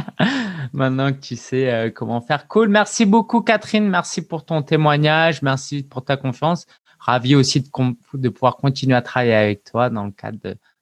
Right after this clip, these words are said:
Speaker 2: de la suite. Euh, dis-nous un peu pour terminer, euh, comment les gens peuvent te trouver. On mettra tes coordonnées en description à cette interview. S'il y en a qui veulent travailler avec toi,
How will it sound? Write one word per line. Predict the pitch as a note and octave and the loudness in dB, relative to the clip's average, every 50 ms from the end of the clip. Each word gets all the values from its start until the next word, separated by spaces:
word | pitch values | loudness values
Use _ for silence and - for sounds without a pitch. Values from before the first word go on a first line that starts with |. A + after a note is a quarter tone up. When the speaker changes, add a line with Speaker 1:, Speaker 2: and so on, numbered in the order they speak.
| _ _ | _ _
Speaker 2:
de | - | -8
la | G2+ G2 G2+ A2 | -6 -6 -6 -6
suite. | - - - - E3 F3+ F#3 - _ _ _ _ _ _ _ _ | -8 -10 -6 -4 -4 -4 -4 -6 _ _ _ _ _ _ _ _
Euh, | - D3 D#3+ E3 E3 D#3+ E3 E3 E3+ E3+ - - - | 0 2 4 4 4 4 4 2 0 -2 -4 -4 -4
dis-nous | E3 C#3 D#3+ G#3+ G#3+ B3 C4 | -2 2 2 4 6 6 6
un | B3+ B3 G#3+ | 6 4 4
peu | G3 A#3+ B3 | 2 2 0
pour | - - A#3 G3+ - | 2 2 0 0 2
terminer, | - A#3 A3 G#3+ G#3+ G#3+ G#3 G#3 G#3+ A3 A3 A3+ A3+ G#3+ | 2 2 4 4 2 4 4 4 4 4 6 6 6 6
euh, | G3 F#3+ F#3 F#3 | 6 4 4 2
comment | - - - G3 G3 F#3+ G3+ G#3 | 0 2 2 2 4 6 6 6
les | G#3 G3 F#3+ F#3 | 6 6 4 4
gens | D#3 E3 F#3+ G3 G3+ | 4 4 4 4 2
peuvent | F#3+ F#3+ F#3 F3 F3 D#3 D#3 E3+ E3+ D#3+ | 2 4 2 2 2 2 0 -2 -2 -2
te | D#3+ - | -2 -2
trouver. | E3+ E3 - - - E3+ D3 C#3+ E3+ F#3 | -2 -2 -4 -4 -4 -2 2 2 4 4
On | G3+ G#3 | 4 4
mettra | F#3 D3+ D3 - - - C#3+ | 2 2 0 0 -2 -4 -2
tes | - - D3+ C#3 | 0 0 -2 0
coordonnées | - - D3+ C#3 C#3+ C3+ C3+ D3 D3 C#3+ D3 D3+ D#3 D#3+ D3+ | 2 2 4 4 4 4 4 4 6 6 4 4 4 6 4
en | C3+ B2+ | 4 4
description | B2+ B2+ B2+ - - - - B2+ - - - G#3 B3+ | 2 0 -2 -4 -8 -10 -10 -10 -8 -6 -4 -2 -2
à | B3 G3 | -2 -2
cette | - - C#3+ C3+ - | -2 -4 -8 -6 -4
interview. | D3 C3 - C3 B2 A#2 A#2 D3+ G3+ | -6 -2 0 0 0 0 2 0 0
S'il | G3+ - - | 0 0 0
y | C3 B2 | 0 2
en | A#2+ | 2
a | A#2 A#2+ | 2 0
qui | A#2+ - A#2+ | -2 -2 -2
veulent | A#2+ G#2+ - | -2 -2 -2
travailler | - - A#2 A2+ A2 G#2 | -4 -4 -2 -2 0 -2
avec | G#2 G2+ - _ | -2 -4 -6 _
toi, | - D3 D3+ E3 E3+ D#3+ | 2 4 6 6 6 4